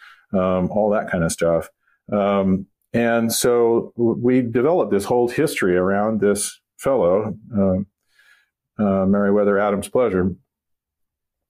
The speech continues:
And, um, there was a writer that we had. <coughs> He still works in the industry. He's with, um, Bob Rogers' group.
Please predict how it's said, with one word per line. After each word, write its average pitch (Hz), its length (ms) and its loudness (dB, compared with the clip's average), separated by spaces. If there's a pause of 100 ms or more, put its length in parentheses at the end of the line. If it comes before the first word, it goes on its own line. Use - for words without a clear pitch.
(120)
And, 107 520 0
um, 104 720 2 (520)
there 120 140 2
was 110 180 2
a 107 100 2
writer 113 540 2
that 98 120 0
we 98 140 -2
had. 101 460 -2 (540)
<coughs> 202 280 0 (400)
He 127 180 2
still 120 300 0
works 113 240 -2
in 120 80 2
the 117 80 2
industry. 110 680 0
He's 110 240 -4
with, 104 260 -2
um, 98 340 0
Bob 104 220 -2
Rogers' 101 560 0
group. 95 400 -2